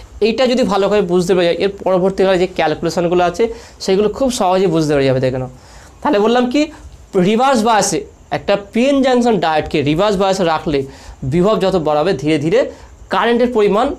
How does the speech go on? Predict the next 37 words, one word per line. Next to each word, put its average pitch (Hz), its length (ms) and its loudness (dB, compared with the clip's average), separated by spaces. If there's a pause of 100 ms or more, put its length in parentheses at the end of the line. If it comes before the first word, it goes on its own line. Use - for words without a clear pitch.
(160)
কমতে 180 260 0
থাকে, 180 120 0
কারণ 180 140 -2
বাহকগুলো 165 440 0
ব্যাকে 147 300 -2
ফিরে 160 200 -2
আসবে। 123 260 -4
তাহলে - 500 -8
ব্যাকে 165 340 -2
যদি 202 160 2
ফিরে 214 220 0
আসে, 220 300 0 (340)
তাহলে 160 240 0
ওই 240 300 0 (200)
পিএন 226 220 2
জাংশন 214 260 2
ডায়োডের 147 400 0
ডিপ্লেশন 202 500 0
রিজিয়নের 165 320 0
পরিমাণ 156 340 -2
বা 170 120 -2
নিঃশেষের 165 540 -2
অঞ্চলের 151 340 0
পরিমাণ 156 280 0
ধীরে 139 300 -4
ধীরে 170 120 0
বাড়বে। 131 320 0 (420)
অর্থাৎ 196 400 -2 (180)
অর্ধপরিবাহীর 202 640 0 (260)
বাধা 170 380 0
বা 233 120 2
রোধ 226 180 2
বৃদ্ধি 240 360 -2
পাবে। 175 240 0
তাহলে 147 200 -2
বাধা 175 420 0
রোধ 196 280 0